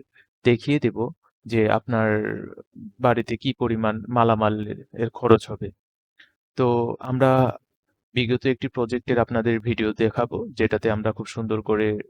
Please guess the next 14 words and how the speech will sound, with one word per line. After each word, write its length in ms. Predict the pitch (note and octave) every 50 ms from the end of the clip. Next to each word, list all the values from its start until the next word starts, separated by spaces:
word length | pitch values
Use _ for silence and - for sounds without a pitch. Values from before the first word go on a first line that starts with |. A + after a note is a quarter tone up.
| _
প্রজেক্টটি 420 | - B2+ A2+ G2+ A2 G#2+ G#2 - A2
কমপ্লিট 380 | G#2 A2 G#2+ G#2+ G2+ A#2 A#2 -
করছি। 360 | - B2 A#2+ - - - D3+ E3 G3 _ _ _ - - - - _ _
খুব 140 | - D#3 D3 -
অল্প 220 | C3+ C3 B2+ - D3
সময়ের 380 | - - D3 D3 D3+ D#3+ D#3+
মধ্যেই 460 | D3 D3+ C#3+ - - A#2+ C3+ F3+ G3+ G#3 _ _ _ - _ _ _ _ _
খুব 160 | - C3+ B2
সুন্দর 320 | - - C3 B2+ B2 B2+ A#2+
করে 180 | - B2 B2 A#2
আমরা 240 | A#2 A#2 A2 A#2 A2+ A2 A2
প্রজেক্টটি 540 | - - A#2 G#2+ G#2+ A2 - - - A2+ G#2+ G#2 G#2 G#2 G2+ G2 - -
কমপ্লিট 320 | - A#2 G#2+ G2 A2+ - -
করে 280 | - G#2+ G#2+ G#2+ G#2+